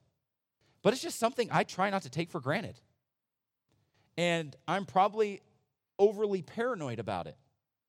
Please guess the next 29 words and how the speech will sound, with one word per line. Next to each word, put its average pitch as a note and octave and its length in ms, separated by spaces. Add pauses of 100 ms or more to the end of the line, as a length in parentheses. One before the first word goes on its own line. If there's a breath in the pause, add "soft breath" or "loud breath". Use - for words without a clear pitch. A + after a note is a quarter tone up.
(720)
But F#3 260
when F#3 340
I'm A3 200
here B3 120
by A3+ 160
myself G#3+ 560 (320)
and F3 120
a D#3+ 40
woman F#3 320
or G#3+ 80
a D#3+ 60
lady F3+ 300
walks G3 360
in, A#3 260 (680)
it F#3+ 200
does, F#3 260
it - 100
makes C#3 240
me D#3+ 80
uncomfortable. E3+ 540 (1700)
And G3+ 160
I F#3+ 160
get F#3 240
very, F#3+ 360
like, E3+ 400
tense - 480
and D3+ 240
I D3 120
get, D3 260